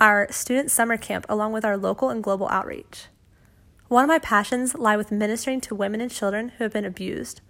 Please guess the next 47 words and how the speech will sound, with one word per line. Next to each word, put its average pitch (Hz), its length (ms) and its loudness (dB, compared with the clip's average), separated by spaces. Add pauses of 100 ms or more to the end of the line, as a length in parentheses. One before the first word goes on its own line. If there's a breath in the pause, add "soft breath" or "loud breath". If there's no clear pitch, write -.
(520 soft breath)
One 247 320 6
late 233 180 -2
night 220 160 2
in 226 80 -10
college, 208 560 -2
I 214 60 0
was 196 160 -2
listening 214 340 0
to 202 120 -8
Hosanna 190 560 0
by 190 160 0
Hillsong, 240 540 -2 (360 loud breath)
and 240 100 2
I 254 60 6
just 247 160 -2
prayed, 214 320 -4 (260)
"God, 202 440 -2 (100)
break 233 240 2
my 277 140 -2
heart 208 300 2
for - 140 -4
what - 80 -2
breaks 202 280 -4
yours." - 360 -10 (600 soft breath)
Sure - 360 6
enough, 202 440 2
that 202 260 6
very 214 260 6
next 220 320 -4
morning, 220 360 -6 (400 soft breath)
God 247 180 4
opened 240 240 2
my 247 180 2
eyes 196 220 0
to - 60 -10
the - 80 -6
injustice 190 560 0
of 202 80 -4
human 208 260 -4
trafficking 202 540 -4 (300 loud breath)
that 214 120 2
is 208 220 -2
running 202 260 -2
rampant 185 360 -2
in 185 100 -2
our 185 100 -4
society, - 560 -6